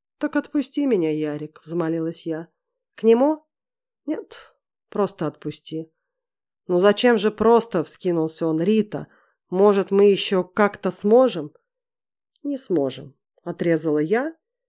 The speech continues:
и как можно ласковее добавила: «Я не в силах больше. Не хочешь же ты, чтоб меня опять потянуло на таблетки?» Ярослав не хотел. Он меня любил, а потому отпустил.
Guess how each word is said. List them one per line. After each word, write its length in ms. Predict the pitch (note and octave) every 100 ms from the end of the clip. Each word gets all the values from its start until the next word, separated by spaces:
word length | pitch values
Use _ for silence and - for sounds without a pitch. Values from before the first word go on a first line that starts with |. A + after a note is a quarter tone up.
| _ _ _
и 120 | -
как 280 | G#3 A3+ A3
можно 360 | C#4 D4+ B3+ A#3
ласковее 520 | A#3 B3+ - G#3+ G#3
добавила: 760 | F#3 F#3+ F3 D#3+ D3 C#3 D#3 D#3 _ _ _ _ _ _ _ _ _ _
«Я 180 | - D#4+
не 140 | D4+ B3
в 60 |
силах 420 | - B3+ C4+ F#3+ E3
больше. 600 | D#3+ D3 - - D3+ E3 _ _ _ _ _ _
Не 80 | A3
хочешь 380 | - C#4+ B3+ G#3
же 120 | F#3+
ты, 180 | G3 F#3+
чтоб 280 | - F#3 E3+
меня 240 | F#3 F#3
опять 340 | F#3 G#3 F3+
потянуло 460 | - E3 F3 E3 D#3
на 140 | D#3
таблетки?» 720 | D3+ E3 D#3+ D#3 D3+ _ D#3+ - _ _ _ _ _ _ _ _ _ -
Ярослав 480 | A#3 G#3+ G#3+ G3+ -
не 80 |
хотел. 600 | F3 F3 D#3+ - D3 D#3 _ _ _ _ _ _
Он 220 | - E4+ D4
меня 240 | G#3+ G3+
любил, 680 | G3 E3+ D3 E3 E3 D#3+ - _ _ _ _ _
а 120 | -
потому 380 | G#3 G#3 G3+ G3
отпустил. 800 | D#3+ - D3 - - D3 D3+